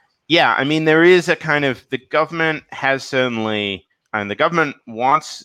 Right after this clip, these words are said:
to push out this, this technology here, but they're also aware that there are certain kinds of resistances, uh, within, within the Singapore population,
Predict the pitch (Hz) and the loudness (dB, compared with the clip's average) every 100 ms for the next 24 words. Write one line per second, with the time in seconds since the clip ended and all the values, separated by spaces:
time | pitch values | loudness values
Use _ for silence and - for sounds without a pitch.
0 | _ - 110 131 131 98 104 - 117 - | _ -12 -10 -8 -4 -2 -2 -4 -8 -10
1 | - 110 104 - 104 - 92 113 135 170 | -10 -12 -10 -6 -4 -2 -4 -4 -6 -8
2 | 156 185 208 - _ _ _ 120 131 123 | -4 -2 -2 -4 _ _ _ -2 0 2
3 | 147 170 165 147 127 120 117 113 104 110 | 4 2 2 2 4 4 4 2 0 0
4 | 104 101 104 104 - 110 98 92 101 101 | 2 4 4 2 0 -6 -6 -6 -2 -2
5 | 104 104 98 101 95 104 - 101 - 95 | -4 -10 -10 -10 -10 -12 -10 -12 -8 -8
6 | 92 90 - - _ _ _ - 98 92 | -6 -8 -12 -20 _ _ _ -2 0 0
7 | 90 98 98 113 107 104 101 101 101 107 | -2 -4 0 0 0 -4 -10 -10 -6 -4
8 | 98 95 101 98 95 87 85 - 87 151 | -4 -6 -8 -8 -6 -2 -2 0 0 0
9 | - 156 135 127 | 2 0 0 -4